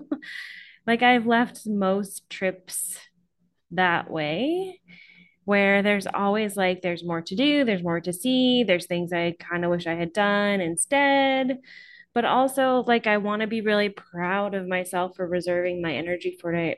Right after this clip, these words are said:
what I need it to be. So I definitely feel like, okay, this is three weeks into digital nomad life.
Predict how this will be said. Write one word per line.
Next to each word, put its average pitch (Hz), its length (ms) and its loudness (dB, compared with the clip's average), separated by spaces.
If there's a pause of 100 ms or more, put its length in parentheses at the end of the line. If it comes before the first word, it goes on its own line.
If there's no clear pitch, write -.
(100)
what 175 140 -4
I 190 120 4
need 202 280 0
it - 200 0
to - 160 -6
be. 110 420 -6 (160)
So 214 580 0 (2000)
I 214 60 0
definitely 262 680 4
feel 196 260 0
like, 185 440 2 (520)
okay, 170 240 -2
this 175 220 -6
is 175 140 -12
three 202 180 -2
weeks 180 300 -2
into 175 160 -4
digital 175 380 -2
nomad 160 440 -2
life. 208 640 0